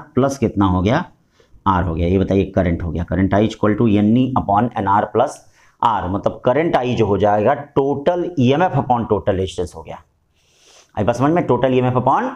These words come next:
total resistance। अब देखिए यहाँ maximum और minimum current का एक case पूछा जाता है कि maximum current की possibility कब होगी। तो बेटा maximum current के लिए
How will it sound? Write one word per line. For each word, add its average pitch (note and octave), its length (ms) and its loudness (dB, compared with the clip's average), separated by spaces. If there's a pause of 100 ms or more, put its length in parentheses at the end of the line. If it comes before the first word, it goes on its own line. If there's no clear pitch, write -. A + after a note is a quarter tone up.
(340)
total C#3+ 320 0
resistance। G2+ 460 -2 (100)
अब A#2+ 60 -2
देखिए F3+ 200 2
यहाँ A3 120 0
maximum G3 640 2
और G3+ 140 2
minimum F#3 360 2
current C3 320 0
का C3 80 2
एक A#2+ 160 -6
case A2+ 220 0
पूछा G#2 220 0
जाता G2+ 280 2
है D#3+ 160 0 (640)
कि F3 120 2
maximum E3 880 0 (100)
current E3 520 0
की F#3 100 2 (120)
possibility B2 600 0
कब A2+ 200 0
होगी। F2+ 280 0 (540)
तो D3 60 0
बेटा G3+ 160 0
maximum E3+ 540 0
current C#3 300 0
के C#3 80 2
लिए E3 180 2